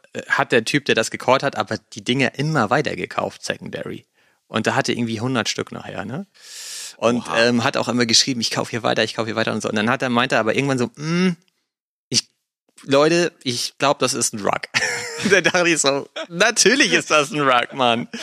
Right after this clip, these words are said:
Speaker 1: Äh, weil der Founder meldet sich gar nicht mehr und so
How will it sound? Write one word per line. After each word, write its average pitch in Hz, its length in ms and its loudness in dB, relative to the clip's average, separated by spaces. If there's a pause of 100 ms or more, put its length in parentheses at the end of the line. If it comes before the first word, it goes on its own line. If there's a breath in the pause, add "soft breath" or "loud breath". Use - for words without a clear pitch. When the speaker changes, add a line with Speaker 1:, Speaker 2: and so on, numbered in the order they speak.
(640 loud breath)
Speaker 1:
Äh, 143 200 6
weil 139 140 4
der 139 120 4
Founder 151 360 4
meldet 147 360 4
sich 165 160 -2
gar 160 200 2
nicht 165 200 -2
mehr 156 240 4
und 160 160 0
so - 100 0